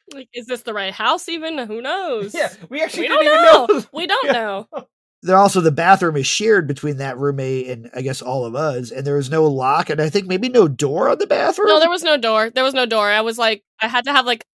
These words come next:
Speaker 1: a post up, like, "Someone, someone watch while I pee, please." <laughs> So
Speaker 3: All right, so the end of the story is,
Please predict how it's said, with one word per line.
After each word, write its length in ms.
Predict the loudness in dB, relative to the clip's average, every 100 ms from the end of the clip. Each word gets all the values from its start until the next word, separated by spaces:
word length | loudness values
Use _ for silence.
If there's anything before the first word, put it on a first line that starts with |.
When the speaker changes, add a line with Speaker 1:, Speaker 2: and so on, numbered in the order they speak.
| -8
Speaker 1:
a 60 |
post 420 | -4 -4 -4 -2
up, 220 | 0 0 -2
like, 160 | -8 -8
"Someone, 280 | -6 -6
someone 300 | -4 -4 -2
watch 400 | 0 4 2 0
while 200 | -6 -4
I 180 | -2 -2
pee, 340 | -2 -4 -2 -4
please." 500 | 0 2 2 2 0
<laughs> 60 | -8
So 340 | -4 -2 -2 -4 -8 -10 -10 -10 -14 -16 -16 -16 _
Speaker 3:
All 120 | 4
right, 200 | 6 4
so 100 | 0
the 120 | 4 6
end 100 | 6
of 60 |
the 80 | 2
story 240 | 4 6
is, 160 | 6 2